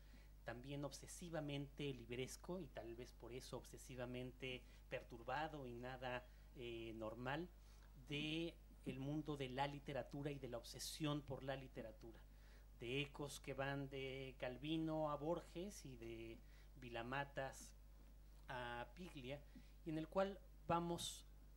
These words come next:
a la vez que descubriendo los padecimientos y los intentos de este personaje por salir adelante en su misión, de encontrar ese apasionante mundo de la literatura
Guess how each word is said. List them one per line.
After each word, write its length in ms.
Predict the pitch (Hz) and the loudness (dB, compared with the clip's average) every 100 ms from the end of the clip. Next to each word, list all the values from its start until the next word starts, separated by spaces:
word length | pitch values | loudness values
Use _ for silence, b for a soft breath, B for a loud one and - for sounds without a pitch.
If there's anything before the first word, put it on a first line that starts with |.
| - - | -14 -6
a 100 | 131 | -4
la 140 | 120 123 | 0 2
vez 320 | 165 175 - | 4 2 -2
que 100 | 160 | -2
descubriendo 840 | 139 - 143 127 151 160 165 160 | 0 -2 -2 -2 4 6 6 4
los 160 | 143 135 | 2 0
padecimientos 880 | 123 123 - 123 139 143 143 143 - | -4 -4 -4 0 2 2 2 -2 -2
y 60 | |
los 200 | 123 113 | -2 -2
intentos 760 | 120 117 - 139 139 143 139 - B B | -4 -2 2 2 2 0 -2 -6 B B
de 300 | - 123 131 | -2 0 2
este 360 | 139 - 143 135 | 0 -2 0 2
personaje 840 | 139 127 - 127 135 139 - 127 120 | 2 -2 -2 0 2 0 -2 -6 0
por 160 | 127 | 0
salir 380 | - 120 127 139 | 0 -6 -4 -4
adelante 480 | 127 120 127 131 131 | -2 0 0 0 -2
en 80 | 123 | -4
su 120 | 131 | -4
misión, 500 | 127 135 - 151 156 B B B B - | -4 -2 0 2 0 B B B B -8
de 440 | 131 143 156 175 - B B B - | -2 0 0 -2 -6 B B B -4
encontrar 760 | 139 135 131 131 156 151 147 - - | -2 0 0 2 6 6 6 2 -4
ese 260 | 143 - | -2 -2
apasionante 800 | 156 131 - 131 139 151 156 156 | 0 0 0 0 4 4 4 2
mundo 460 | 147 139 147 143 147 | 2 4 4 2 0
de 100 | 131 | 0
la 100 | 120 | -2
literatura 800 | 113 - 120 113 - 135 135 | -4 -4 -4 -4 -2 2 2